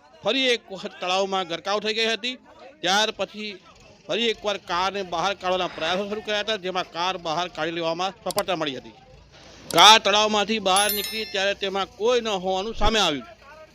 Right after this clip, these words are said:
વરણામાં પોલીસ સ્ટેશનના પી આઈ એલ બી તડવી જણાવી રહ્યા છે મીડિયામાં, કાર બહાર કાઢી લેવામાં આવી છે, પરંતુ કારમાંથી કોઈ વ્યક્તિનો મૃતદેહ મળી આવ્યો નથી. કારના નંબર પરથી કારની માલિકીની તપાસ કરવામાં આવશે.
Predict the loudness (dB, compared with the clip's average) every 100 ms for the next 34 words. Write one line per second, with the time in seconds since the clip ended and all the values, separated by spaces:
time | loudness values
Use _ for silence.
0 | -20 -18 -18 -18 -16 -2 8 10 10 8
1 | 8 4 2 0 2 0 0 0 0 0
2 | -2 -2 -6 -4 -2 0 0 -2 -2 -6
3 | -12 -10 -12 -10 -12 -8 -6 -2 -2 -2
4 | -4 -10 -12 -20 -20 -12 -2 -2 -2 -6
5 | -10 -20 -20 -20 -16 -6 -4 -2 -2 -2
6 | -2 -4 -2 -4 -4 -4 -2 -4 -4 -6
7 | -6 -12 -6 -4 -4 -4 -8 -6 -6 -6
8 | -10 -14 -10 -8 -4 -4 -4 -2 -2 -4
9 | -6 -8 -10 -8 -4 -2 -2 -6 -6 -6
10 | -8 -12 -12 -8 -4 -4 -4 -10 -6 -6
11 | -8 -12 -14 -14 -10 -10 -6 -8 -8 -10
12 | -10 -8 -10